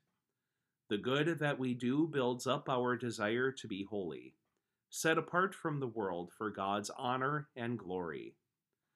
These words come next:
Also, these works have a tangible benefit. Remember Jesus' words,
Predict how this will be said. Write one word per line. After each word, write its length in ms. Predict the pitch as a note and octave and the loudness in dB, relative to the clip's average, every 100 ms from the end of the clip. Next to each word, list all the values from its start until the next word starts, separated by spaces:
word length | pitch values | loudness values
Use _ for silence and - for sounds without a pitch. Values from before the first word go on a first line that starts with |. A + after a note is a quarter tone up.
| _ _ _ | _ _ _
Also, 400 | D3+ F3+ - E3+ | 2 4 4 2
these 280 | D3 C3+ C3+ | 2 0 2
works 300 | D3 F#3+ - | 2 2 0
have 180 | D3 A#2+ | -2 -2
a 60 | |
tangible 600 | A2 C#3+ C3 F3 C3+ G#2+ | -2 -2 0 0 -2 -4
benefit. 720 | F#2 G2 B2+ B2 - - - - _ _ _ _ _ _ _ _ _ | -4 -4 -4 -6 -14 -14 -16 -16 _ _ _ _ _ _ _ _ _
Remember 440 | D3+ D3+ D#3 E3+ | 2 4 6 6
Jesus' 500 | D#3+ D3 C#3 D3 C3+ | 4 2 2 0 -2
words, 600 | F#2+ F2 D2+ C2+ - - | -2 -2 -4 -6 -8 -8